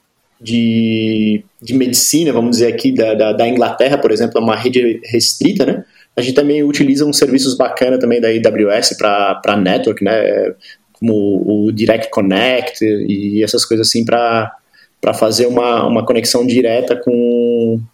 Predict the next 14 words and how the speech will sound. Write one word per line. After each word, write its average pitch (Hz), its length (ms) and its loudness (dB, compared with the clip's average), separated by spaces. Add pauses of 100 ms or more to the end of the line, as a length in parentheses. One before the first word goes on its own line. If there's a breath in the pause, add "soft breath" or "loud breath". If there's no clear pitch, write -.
(560 soft breath)
com 113 200 0
a, 113 520 0
a 123 40 2
network 113 500 0
da 113 240 2
H 113 260 0
S - 240 -2
N, 95 260 0
né? 95 160 -4
Que - 140 -6
é 104 80 -2
o 107 160 0
que 110 180 -4
roda 110 560 0